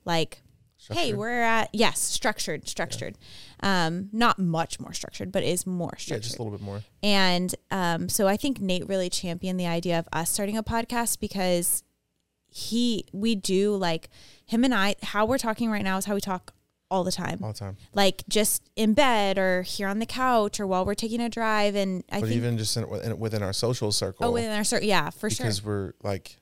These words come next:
Speaker 2: you know, we have, like, I've got a regular everyday job, nine to five or eight to five kinda thing. And, but I also, you know, we're pastors at a church. And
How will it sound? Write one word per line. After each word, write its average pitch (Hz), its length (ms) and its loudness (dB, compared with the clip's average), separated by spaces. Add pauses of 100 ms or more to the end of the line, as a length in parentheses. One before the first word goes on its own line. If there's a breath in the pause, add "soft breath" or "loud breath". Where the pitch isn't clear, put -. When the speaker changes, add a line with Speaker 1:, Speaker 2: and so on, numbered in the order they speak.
(520)
Speaker 2:
you 117 100 -6
know, 107 80 0
we 120 140 0
have, 123 380 0 (260)
like, 113 160 -4
I've 113 160 0
got 120 120 4
a 110 180 2 (120)
regular 117 640 2 (180)
everyday 113 360 0
job, 104 400 2
nine 107 180 0
to 107 80 0
five 98 340 -2
or 98 180 0
eight 107 160 -4
to - 60 -8
five 101 220 -4
kinda 101 160 -4
thing. 104 300 -2
And, 85 140 -4 (640 loud breath)
but 107 120 6
I 104 80 6
also, 104 380 4
you 104 100 0
know, 95 60 -2
we're 92 120 -2
pastors 101 420 -2
at 107 80 -2
a 107 60 -4
church. 139 480 -2
And 95 400 -6